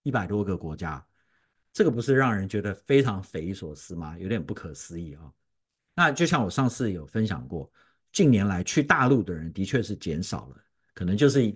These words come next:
用日本的人补上去了，那不去大陆就只好去日本。还有就是说，台湾经常提这个旅游逆差这件事情，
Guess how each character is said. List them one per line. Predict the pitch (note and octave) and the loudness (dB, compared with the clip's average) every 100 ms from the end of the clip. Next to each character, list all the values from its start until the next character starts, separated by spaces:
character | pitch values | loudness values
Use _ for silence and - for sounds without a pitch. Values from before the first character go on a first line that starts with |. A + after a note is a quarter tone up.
| - | -4
用 | A#2 G2+ | -2 0
日 | D#3 A#2+ | 4 4
本 | D2 D#2 | 2 -8
的 | |
人 | E2 E2 F2+ - _ | -8 -8 -8 -12 _
补 | - D2 | -12 -2
上 | B2 G2 | 0 0
去 | - G2 | -2 -4
了， | C#2+ - | -4 -8
那 | E2+ F2 | -8 -6
不 | F#2+ | -6
去 | G#2 | -6
大 | G2+ F2 | -4 -4
陆 | F2 | -6
就 | C#2 D#2+ | -6 -8
只 | |
好 | D2 B1+ | -10 -12
去 | - D#2 | -12 -10
日 | C#2 | -10
本。 | - - _ _ _ _ _ - | -12 -20 _ _ _ _ _ 2
还 | C4+ | 6
有 | A3 | 8
就 | F#3+ | 8
是 | |
说， | F#3 F#3+ G3 - _ _ _ _ | 8 6 4 -4 _ _ _ _
台 | - C3 D3 | -4 2 6
湾 | A3+ A3+ A3+ - | 6 4 2 -6
经 | - C4 C4+ | 0 2 2
常 | - A3 | 2 0
提 | B2 - A2 | 0 -4 -4
这 | D3+ | -2
个 | A#2 E2 E2 _ - | -4 -6 -10 _ -4
旅 | A#2 F2+ F2 | -2 -2 -2
游 | F#2+ F#2 A2+ | -2 0 2
逆 | F#3 C3 | 4 4
差 | - - A2 | 2 -4 -6
这 | G#2 | -6
件 | G2+ F2 | -6 -6
事 | - | -8
情， | - - - | -10 -10 -10